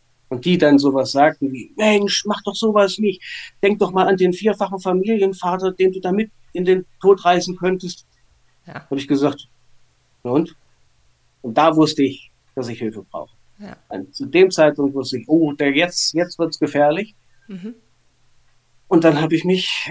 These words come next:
Speaker 1: äh, im Internet schlau gemacht und da hab ich dann den Verein abus, Angehörige um Suizid, gefunden.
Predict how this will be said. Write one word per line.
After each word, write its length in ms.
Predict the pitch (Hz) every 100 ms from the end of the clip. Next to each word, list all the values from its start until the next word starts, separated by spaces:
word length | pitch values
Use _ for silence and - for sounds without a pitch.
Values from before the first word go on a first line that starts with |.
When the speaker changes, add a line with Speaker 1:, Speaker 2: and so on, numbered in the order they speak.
| 135
Speaker 1:
äh, 300 | 175 175 175
im 100 | 185
Internet 360 | 196 165 139 127
schlau 240 | 127 120
gemacht 260 | 117 113 -
und 120 | 123
da 160 | 120 117
hab 140 | 131
ich 120 | 120 -
dann 380 | 127 131 127 - 135
den 120 | 127
Verein 360 | 131 117 135
abus, 600 | 139 110 101 98 - - -
Angehörige 600 | 127 127 123 120 120 123
um 120 | 123
Suizid, 500 | 117 120 - 107 -
gefunden. 480 | - - 110 101